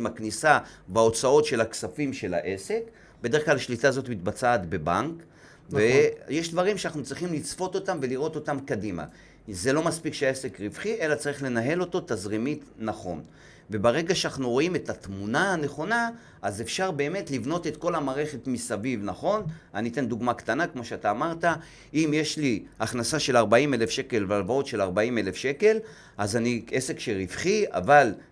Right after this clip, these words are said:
Speaker 1: תזרימית אני יכול ליפול, אז מה שאני צריך לעשות במצב כזה, לקחת את ההלוואות, לפרוס אותם לתקופה יותר
Speaker 2: יפה
Speaker 1: ארוכה,
Speaker 2: מאוד.
Speaker 1: שהם יהיו חמש אלף שקל או שבע אלף שקל, ואז יש לי עודף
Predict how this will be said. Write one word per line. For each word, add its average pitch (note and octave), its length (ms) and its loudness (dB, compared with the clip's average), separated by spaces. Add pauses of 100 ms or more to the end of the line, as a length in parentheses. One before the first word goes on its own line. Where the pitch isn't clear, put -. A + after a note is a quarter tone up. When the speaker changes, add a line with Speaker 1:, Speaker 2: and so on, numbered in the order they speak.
Speaker 1:
תזרימית C3 540 0
אני A2+ 160 4
יכול A2+ 280 2
ליפול, F3+ 440 4 (280)
אז G2 120 -4
מה D#3 140 2
שאני D#3 220 -2
צריך C#3 200 -4
לעשות C3 160 -2
במצב D3+ 300 -4
כזה, A3 260 0
לקחת D3+ 420 0
את - 120 -2
ההלוואות, B2+ 380 2
לפרוס D3 300 -4
אותם C#3+ 220 -6
לתקופה A2 420 -6
יותר F#2 260 0
Speaker 2:
יפה G#3 100 2
Speaker 1:
ארוכה, G#3+ 360 6
Speaker 2:
מאוד. D#3 240 2 (140)
Speaker 1:
שהם A#2+ 220 -2
יהיו C#3 160 4
חמש D#3+ 380 0
אלף G3+ 180 2
שקל F3 320 -2
או A2+ 60 -2
שבע F3 240 -2
אלף F#3 140 -2
שקל, A3 320 0
ואז F3+ 180 6
יש G3 140 -4
לי - 80 -2
עודף F3 520 2